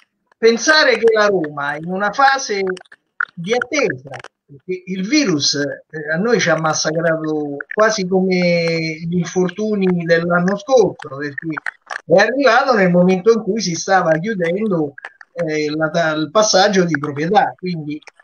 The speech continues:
non si sa se ci sarà una nuova proprietà, se, eh, Pallotta manterrà, lui l'ha dichiarato, e, eh,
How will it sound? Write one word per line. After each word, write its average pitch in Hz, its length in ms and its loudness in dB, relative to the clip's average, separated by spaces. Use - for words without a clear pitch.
non 175 220 0
si 185 160 -2
sa 185 340 2
se 151 160 -10
ci 151 140 -10
sarà 156 560 0
una 156 260 -14
nuova 160 320 -4
proprietà, 165 560 0
se, 226 640 4
eh, 156 840 -10
Pallotta 180 600 0
manterrà, 170 680 -2
lui 156 140 -2
l'ha 147 120 -6
dichiarato, 151 680 0
e, - 420 -10
eh, 147 40 -16